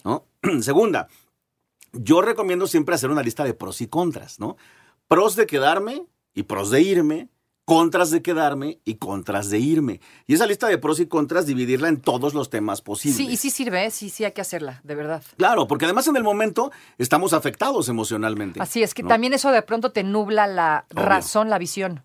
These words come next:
Speaker 1: Es correcto, eh, ten-, corremos el riesgo de tomar una decisión emocional en lugar de tomar una decisión intelectual.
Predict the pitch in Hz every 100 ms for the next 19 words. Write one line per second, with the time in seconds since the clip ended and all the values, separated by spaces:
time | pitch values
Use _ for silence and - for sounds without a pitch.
0 | - 85 - 95 110 143 95 87 90 104
1 | 95 110 104 120 135 135 123 117 135 117
2 | 104 110 123 139 127 107 95 107 123 120
3 | 113 135 139 135 123 - _ _ _ -
4 | 135 127 120 147 117 110 120 120 110 92
5 | 98 95 101 104 95 90 85 165 139 90